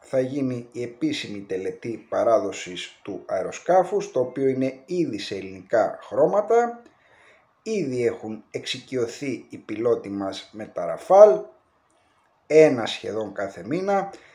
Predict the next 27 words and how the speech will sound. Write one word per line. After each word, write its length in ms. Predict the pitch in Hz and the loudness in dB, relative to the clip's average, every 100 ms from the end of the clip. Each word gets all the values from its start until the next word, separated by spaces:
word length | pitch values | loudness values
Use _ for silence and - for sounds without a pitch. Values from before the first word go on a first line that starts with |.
| _ | _
θα 140 | - 139 | -4 -2
παραδίδεται 880 | - 120 113 127 127 113 - 104 95 | 2 4 4 0 -2 -2 -2 -6 -6
στις 600 | - - 123 117 - - | -10 -14 -10 -8 -10 -14
δυνάμεις 580 | 90 98 104 160 196 196 | -14 -10 0 0 0 -4
μας, 380 | 214 208 - - | -2 -2 -2 -8
εκεί 440 | 139 131 - 175 147 | -8 -10 -10 -8 -6
στη 200 | - 95 | -8 -6
Γαλλία. 680 | 87 92 165 214 220 214 - _ _ _ - | -6 -2 2 4 4 0 -12 _ _ _ -8
Μόλις 340 | 127 147 131 | 0 2 2
συμπληρωθούν 600 | - 117 113 107 101 107 | -4 -4 -2 -2 -4 -4
έξι, 480 | 139 156 - 202 - | -2 -2 -4 -8 -10
θα 140 | - 113 | -10 -8
πετάξουν 720 | - 117 143 131 - 123 - _ _ | -6 -4 0 0 -2 -14 -16 _ _
όλα 280 | 196 147 104 | 6 6 4
μαζί 540 | 92 92 101 101 98 - | -2 -8 -6 -8 -10 -10
προς 240 | 104 - | -8 -8
τη 80 | - | -4
χώρα 300 | 151 180 202 | 4 6 6
μας. 480 | 226 233 233 - _ _ _ _ _ _ _ _ | 4 0 -4 -12 _ _ _ _ _ _ _ _
Φυσικά 680 | - 113 - - 160 151 - | -14 -10 -10 6 10 10 6
το 80 | 110 | 0
Ραφάλ, 540 | 90 - 165 180 180 - - - - _ - | 0 6 8 8 4 -6 -18 -20 -20 _ 0
κατά 400 | 123 - 123 - | 2 4 2 2
πολλούς 440 | - 117 131 120 | 2 0 0 -6
και 100 | 107 | -8
σημαντικούς 840 | - - 107 101 - 139 120 - - | -8 -6 -8 -10 -12 -6 -6 -8 -12
ειδικούς, 760 | 101 95 - 151 160 - - | -12 -14 -6 -4 -4 -6 -20